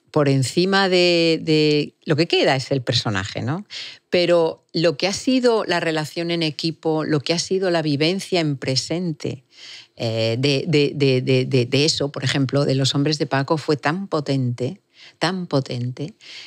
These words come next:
que, que fue una delicia. Y creo que, que el personaje de Lola, ¿no? Le daba un, una, eh, una, ¿cómo te diría yo? Una, una llaneza,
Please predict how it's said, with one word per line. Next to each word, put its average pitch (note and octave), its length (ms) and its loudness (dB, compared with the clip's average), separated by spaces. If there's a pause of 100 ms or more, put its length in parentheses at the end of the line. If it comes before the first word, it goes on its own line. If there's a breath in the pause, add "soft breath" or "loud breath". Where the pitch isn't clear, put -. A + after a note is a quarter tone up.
(180 loud breath)
que, B2+ 680 2 (380)
que A2+ 140 -2
fue A#2+ 420 2
una C3 240 4
delicia. C#3+ 500 2
Y C3 100 0
creo F3 420 2
que, C#3+ 500 0 (540 loud breath)
que - 100 -4
el B2 100 2
personaje C3 580 0
de F3 100 6
Lola, G#3 540 4
¿no? A3 380 -2
Le D#3 260 2
daba F3+ 580 2
un, E3 800 -2
una, D#3+ 720 2 (100)
eh, C#3 520 -2
una, D3+ 580 2
¿cómo D#3 180 -2
te E3+ 100 2
diría D3+ 240 4
yo? D#3 220 4
Una, D#3 640 2 (760 loud breath)
una F#3+ 200 4
llaneza, E3+ 760 0